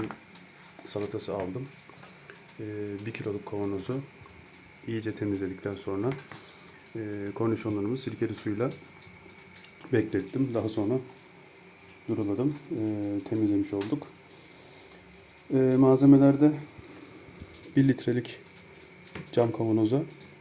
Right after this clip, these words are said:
iki tane, e, aşağı yukarı çay kaşığının boyunda, e, sarımsak, çay bardağının yarısından biraz fazla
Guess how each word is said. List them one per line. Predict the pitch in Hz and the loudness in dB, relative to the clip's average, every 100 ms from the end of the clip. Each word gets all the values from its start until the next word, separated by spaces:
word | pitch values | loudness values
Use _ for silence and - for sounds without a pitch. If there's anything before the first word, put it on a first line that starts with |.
| - - - - - - - | -20 -20 -20 -20 -20 -18 -10
iki | - - | -10 -8
tane, | - 110 117 | -2 0 2
e, | 147 - 76 65 62 62 - - - - - - - - - - - - - - | 0 -4 -8 -6 -4 -6 -8 -10 -14 -20 -20 -20 -20 -20 -20 -20 -20 -20 -12 -6
aşağı | 120 - 113 | -4 -4 -4
yukarı | 120 117 | -4 -2
çay | 120 113 | 0 0
kaşığının | 120 - 117 110 113 - - - - - - - - - - - - | -2 -2 -2 0 -2 -8 -20 -20 -20 -20 -20 -20 -20 -20 -20 -20 -6
boyunda, | 110 104 104 117 139 - - - - - - - - - - - | -2 -2 0 0 -2 -6 -20 -20 -20 -20 -20 -20 -20 -20 -20 -14
e, | 123 117 110 - - - - - - - - | -12 -8 -8 -10 -18 -20 -20 -20 -20 -20 -18
sarımsak, | - - 117 104 - 151 - - - - - - - - - - - - - - - 196 - - - - 180 139 139 - - - - | -12 -4 -2 0 0 -2 -4 -14 -20 -20 -20 -20 -20 -20 -20 -20 -18 -20 -20 -20 -20 -20 -20 -20 -20 -18 -16 -14 -16 -20 -20 -20 -10
çay | - 127 127 120 - - - | -4 -2 -2 -6 -12 -10 -2
bardağının | 131 131 127 127 139 143 | 0 2 2 4 4 4
yarısından | 135 120 - 120 127 | 2 0 -2 -2 0
biraz | 120 113 | 0 -2
fazla | - 104 107 131 | -2 -4 -2 -2